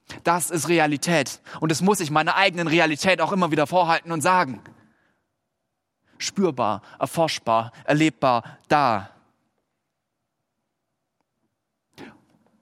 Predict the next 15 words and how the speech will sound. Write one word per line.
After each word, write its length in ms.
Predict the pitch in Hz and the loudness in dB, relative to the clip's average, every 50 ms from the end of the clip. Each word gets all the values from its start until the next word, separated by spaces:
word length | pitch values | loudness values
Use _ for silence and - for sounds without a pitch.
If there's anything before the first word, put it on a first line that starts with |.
| _ _ _ | _ _ _
Und 200 | - 165 151 - | -2 -2 -2 -2
die 60 | 147 | -2
Reaktion 500 | 131 135 127 110 104 - - 185 208 180 | 0 2 0 0 0 0 0 0 0 2
der 100 | 135 117 | 2 2
Athener, 460 | 107 - - 202 214 160 104 85 - - _ _ _ _ _ _ _ _ _ _ _ _ _ _ _ _ _ _ - | 0 0 0 -2 0 0 0 -2 -4 -12 _ _ _ _ _ _ _ _ _ _ _ _ _ _ _ _ _ _ -14
die 80 | 135 123 | -10 -4
fällt 220 | - 131 123 - | -4 -4 -2 0
sehr 120 | 135 139 | -2 -2
unterschiedlich 520 | 120 135 123 110 - 120 - - - - - | -2 -2 -8 -10 -10 -12 -12 -14 -14 -14 -14
aus. 240 | - - - - _ _ _ _ _ _ _ _ _ _ _ _ _ _ _ _ _ _ _ _ _ _ _ _ _ _ _ _ _ - - - - | -14 -14 -14 -18 _ _ _ _ _ _ _ _ _ _ _ _ _ _ _ _ _ _ _ _ _ _ _ _ _ _ _ _ _ -20 -20 -14 -8
So 160 | - - 156 | -4 -2 0
ist 120 | 175 165 160 | 0 0 -4
es 80 | 135 | -4
bei 100 | - 147 | -6 -6
Paulus, 360 | - - 147 147 151 143 131 | -4 0 0 0 0 0 -4